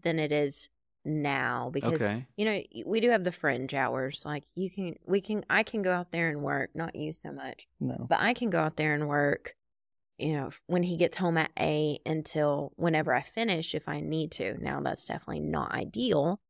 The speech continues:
Speaker 2: Yeah.
Speaker 1: but it's possible. But when we were both, you know, having to be places from said time to said time, and then the school calls 'cause so-and-so's sick, it's like, "Well, you know, you do it." He's like, "No, you do it."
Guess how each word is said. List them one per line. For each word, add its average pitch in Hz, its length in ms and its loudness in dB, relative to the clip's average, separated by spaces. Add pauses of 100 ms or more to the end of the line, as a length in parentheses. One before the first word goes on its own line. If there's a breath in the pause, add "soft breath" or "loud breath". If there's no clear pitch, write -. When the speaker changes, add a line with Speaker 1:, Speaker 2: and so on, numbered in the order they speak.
(120)
Speaker 2:
Yeah. 104 300 -2
Speaker 1:
but 160 260 4
it's - 160 2
possible. 151 680 -2
But 160 220 0
when 165 140 0
we 165 100 2
were 160 220 2
both, 151 520 0
you 156 140 -2
know, 147 100 -2
having 156 340 -4
to - 120 -6
be 147 140 0
places 147 640 -2
from 147 240 -4 (640)
said 165 240 4
time 151 240 -2
to 143 60 -2
said 175 300 0
time, 147 360 0
and 143 140 0
then 135 280 0
the 139 80 -2
school 151 340 0
calls 139 560 0
'cause 143 220 -4
so-and-so's 139 440 -4
sick, - 560 0 (480)
it's - 160 -6
like, 139 160 0 (140)
"Well, - 320 -2 (340)
you 147 140 -2
know, 143 180 -4
you 175 200 2
do - 180 4
it." - 180 2
He's 165 140 0
like, 143 180 -2
"No, 214 260 4
you 175 280 4
do 131 220 4
it." - 140 -4